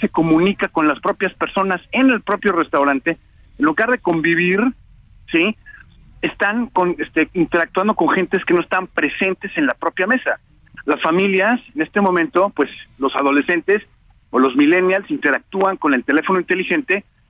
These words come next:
completamente ignorando a las personas que tienen enfrente. Entonces, estamos empezando a ver una sociedad que está conectada a dispositivos inteligentes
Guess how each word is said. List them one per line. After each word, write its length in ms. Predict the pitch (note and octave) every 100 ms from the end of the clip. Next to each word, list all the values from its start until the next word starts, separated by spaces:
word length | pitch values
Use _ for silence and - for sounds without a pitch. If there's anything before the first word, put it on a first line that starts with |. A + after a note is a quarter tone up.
| _
completamente 640 | D3+ D3 - G3+ F3+ F3 F3
ignorando 540 | C#3+ D3 D3 D#3 F3
a 20 |
las 140 | D3+ -
personas 300 | C3 F3 -
que 60 |
tienen 220 | - E3+
enfrente. 380 | D#3 F#3 G#3 - -
Entonces, 360 | - F3+ A3 F#3+ - - - - -
estamos 340 | - B3+ C4
empezando 400 | B3 F#3+ G#3+ G#3
a 40 |
ver 80 | F#3+
una 180 | G#3 F#3+
sociedad 600 | F#3 - F#3+ F#3 F#3 F3 - - _
que 80 | C#4+
está 180 | - F#3
conectada 560 | F#3+ E3+ - F#3 E3
a 20 | C3+
dispositivos 560 | - - - E3+ D3+
inteligentes 600 | F3 F3+ F#3 E3+ D3 F3